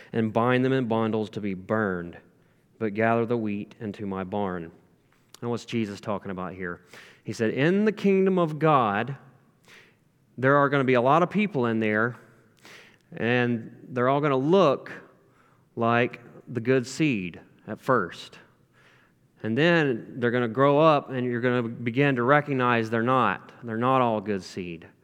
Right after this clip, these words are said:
That there are wheat, and that there are tares among us. And that sooner or later it's gonna be revealed. And there is gonna be a certain judgment that is gonna come upon those who prove not to be genuine.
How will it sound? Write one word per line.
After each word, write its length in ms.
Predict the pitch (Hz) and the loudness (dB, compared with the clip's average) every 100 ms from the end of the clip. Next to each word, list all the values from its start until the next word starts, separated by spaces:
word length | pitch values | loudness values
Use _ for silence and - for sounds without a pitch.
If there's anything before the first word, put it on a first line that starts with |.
| _ - - | _ -20 -10
That 140 | 113 110 | -4 0
there 160 | 117 | 2
are 160 | 107 110 | 4 2
wheat, 440 | 113 151 185 - - - - - _ | 2 2 0 -6 -18 -20 -20 -20 _
and 120 | 117 117 | -4 -2
that 140 | 117 | 0
there 160 | 120 113 | 0 2
are 120 | 107 | 0
tares 760 | - 160 160 131 107 104 - - | -2 0 4 4 2 -2 -6 -8
among 360 | 110 123 127 | -2 0 0
us. 440 | 95 87 - - - _ _ _ _ _ _ _ _ _ _ _ 110 | -2 -8 -14 -20 -20 _ _ _ _ _ _ _ _ _ _ _ -4
And 320 | 113 113 113 | 0 0 4
that 320 | 117 117 58 | 4 4 0
sooner 380 | - 156 185 190 | 0 4 6 6
or 80 | 196 | 8
later 400 | 214 185 147 131 | 6 6 4 2
it's 100 | - | 0
gonna 200 | 139 131 | 0 2
be 180 | 135 | 0
revealed. 680 | 127 123 127 143 117 92 65 - - - - | 0 0 2 2 2 -2 -8 -16 -20 -20 -6
And 160 | 120 | 0
there 200 | 120 127 | 2 4
is 100 | 131 | 2
gonna 220 | 120 143 135 | 2 0 0
be 220 | 135 123 | 2 2
a 40 | |
certain 540 | - - 160 139 139 120 | 0 2 2 2 -2 2
judgment 500 | 147 147 123 123 117 | 4 4 0 -2 -2
that 120 | 120 | -2
is 100 | 110 | -2
gonna 200 | 123 120 | -2 -2
come 200 | - 135 | -2 -4
upon 460 | 123 143 139 131 120 | -2 -2 0 2 2
those 360 | 117 120 117 | 2 2 0
who 140 | 127 120 | -2 -4
prove 480 | - 160 147 139 | -2 2 2 2
not 340 | 131 139 143 - | 2 4 2 0
to 40 | |
be 340 | 117 147 139 123 | -2 2 2 0
genuine. 720 | 104 117 135 127 101 87 87 | -4 0 2 2 -2 -6 -10